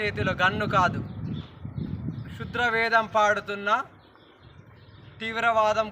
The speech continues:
కాదు కాదోయ్, తీవ్ర వ్యాధిగా మారుతున్న ఉగ్రవాదం కాదు కాదోయ్" అంటాడు ఒక సినిమా కవి.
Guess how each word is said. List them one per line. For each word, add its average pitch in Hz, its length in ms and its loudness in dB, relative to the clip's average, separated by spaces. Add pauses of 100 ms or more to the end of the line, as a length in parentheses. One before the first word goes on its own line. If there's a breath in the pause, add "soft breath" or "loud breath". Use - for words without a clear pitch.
కాదు 196 240 2
కాదోయ్, 190 480 0 (800)
తీవ్ర 247 260 -2
వ్యాధిగా 233 500 2
మారుతున్న 202 600 -2
ఉగ్రవాదం 208 800 2
కాదు 196 200 2
కాదోయ్" 190 300 2
అంటాడు 143 240 -4 (680)
ఒక 175 60 -16
సినిమా 226 360 0
కవి. 202 260 -2